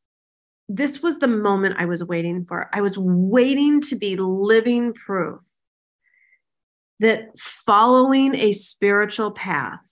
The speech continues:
not working all the time, really having what your purpose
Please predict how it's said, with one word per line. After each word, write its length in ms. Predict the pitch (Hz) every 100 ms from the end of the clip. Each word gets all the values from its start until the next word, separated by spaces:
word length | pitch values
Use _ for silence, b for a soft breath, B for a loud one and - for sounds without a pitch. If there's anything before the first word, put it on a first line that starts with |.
| _
not 580 | 202 208 220 226 277 269
working 540 | 214 233 233 247 233 226 -
all 280 | 196 196 208
the 140 | 196
time, 680 | 196 180 190 175 160 - 92 -
really 840 | 214 202 226 262 277 294 302 285
having 840 | 254 233 214 220 220 208 196 196 196 _ _ _ _ _ _ _ _
what 320 | 202 190 233
your 140 | 226 214
purpose 720 | 220 - 254 240 240 220 -